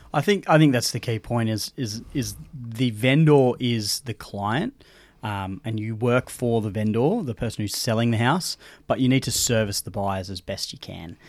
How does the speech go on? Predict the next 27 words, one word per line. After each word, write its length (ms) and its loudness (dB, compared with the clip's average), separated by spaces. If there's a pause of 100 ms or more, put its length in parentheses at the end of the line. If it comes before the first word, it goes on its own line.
(220)
And, 500 2 (280)
um, 260 -6 (140)
without 320 6
each 180 4
other, 300 4 (120)
the 140 -2
deal 260 -2
doesn't 260 -2
come 180 -6
together. 340 -8 (320)
So 180 2
while 220 10
we 100 8
do 240 8
take 300 2
instruction 720 0
directly 420 0
from 300 -4
our 140 -2
vendor, 320 -8 (260)
if 120 -8
you 100 -2
call 160 2
me 120 4
up 160 2
on 120 0
a, 180 0